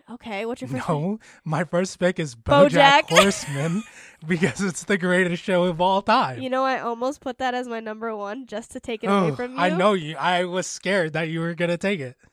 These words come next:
Speaker 1: But I felt like being nice today.
Speaker 2: I mean, thematically, it's the best put show together
Speaker 1: Yeah.
Speaker 2: ever with some of the best char-,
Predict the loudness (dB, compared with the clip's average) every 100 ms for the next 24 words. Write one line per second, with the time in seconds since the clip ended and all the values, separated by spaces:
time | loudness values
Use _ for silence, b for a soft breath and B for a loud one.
0 | _ -10 -4 -4 -4 -6 -4 -4 -4 -4
1 | -6 -8 -10 -14 -14 -14 -12 -10 -12 -14
2 | -10 -6 -4 -4 -8 -12 -12 -10 -8 -8
3 | -12 -18 -18 -18 -14 -10 -10 -10 -10 -10
4 | -10 -12 -10 -12 -14 -14 -16 -18 _ _
5 | -10 -8 -8 -10 -10 -12 -12 -10 -10 -8
6 | -10 -10 -12 -16